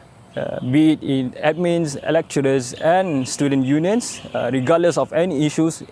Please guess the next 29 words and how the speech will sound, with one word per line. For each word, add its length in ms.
internal 480
or 260
external. 420
Second, 480
uh, 380
to 140
e-, 280
elevate 460
the 140
image 260
of 200
Islamic 340
finance, 720
uh, 560
in, 440
among 280
the 80
universities 640
in 160
general 420
and 200
in 320
the 160
I 220
I 60
U 160
M, 360
uh, 220
specifically. 720